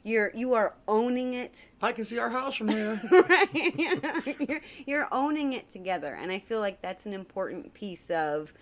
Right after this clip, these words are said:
Speaker 1: this isn't a, this isn't a spaghetti thing where it just,
Speaker 2: Right.
Speaker 1: it's, it's going all over the place. It, it's yours.
Speaker 2: And, th-, and that's
Speaker 1: Handle
Speaker 2: the thing.
Speaker 1: your
Speaker 2: That's
Speaker 1: business.
Speaker 2: the deepest bit of analysis when it comes to partnerships you can do.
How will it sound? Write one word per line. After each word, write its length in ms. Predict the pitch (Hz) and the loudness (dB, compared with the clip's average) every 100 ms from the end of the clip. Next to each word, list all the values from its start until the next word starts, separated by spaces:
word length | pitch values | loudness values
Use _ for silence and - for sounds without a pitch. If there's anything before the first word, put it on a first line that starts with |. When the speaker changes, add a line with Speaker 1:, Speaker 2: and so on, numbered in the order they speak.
| - - - | -20 -16 -10
Speaker 1:
this 220 | 190 214 | -8 -6
isn't 340 | 208 208 208 | -6 -6 -6
a, 100 | 196 190 - | -8 -10 -14
this 200 | 180 190 220 | -14 -12 -8
isn't 200 | 240 254 | -6 -4
a 80 | |
spaghetti 520 | 247 - 214 208 202 180 | -6 -8 0 2 2 0
thing 300 | 175 151 160 | 0 0 0
where 160 | 160 | 0
it 100 | 160 | -2
just, 160 | 160 170 | -2 0
Speaker 2:
Right. 140 | 120 175 | 2 0
Speaker 1:
it's, 260 | 165 - - - - | -8 -12 -20 -20 -4
it's 160 | 208 - | -2 4
going 280 | 214 220 | 6 6
all 200 | 202 190 | 6 8
over 260 | 196 202 185 | 6 4 0
the 100 | 147 | -2
place. 480 | - 131 131 - - - | -2 -4 -4 -12 -16 -8
It, 160 | 175 - - - - | -8 -10 -20 -14 -8
it's 240 | 180 - | -8 0
yours. 440 | 196 202 127 - - | 6 6 6 0 -4
Speaker 2:
And, 140 | 135 | -2
th-, 100 | 147 | 0
and 100 | 139 | -2
that's 180 | 151 156 | -2 2
Speaker 1:
Handle 320 | 226 226 190 | 4 4 4
Speaker 2:
the 60 | 160 175 | 2 -6
thing. 20 | 185 | -2
Speaker 1:
your 60 | - | 0
Speaker 2:
That's 140 | 202 | 2
Speaker 1:
business. 260 | - 156 - | 0 -8 -6
Speaker 2:
the 100 | 123 | -4
deepest 420 | 120 160 165 135 139 | -2 -4 -4 -2 0
bit 100 | 135 | 0
of 80 | |
analysis 560 | 117 110 110 107 104 92 | 0 0 -2 -2 -6 -8
when 140 | 104 | -8
it 80 | 95 | -8
comes 180 | 101 92 | -8 -10
to 60 | 92 | -10
partnerships 540 | 101 80 85 98 - | -8 -8 -8 -10 -10
you 60 | 90 | -10
can 160 | 87 | -10
do. 180 | 76 60 | -10 -12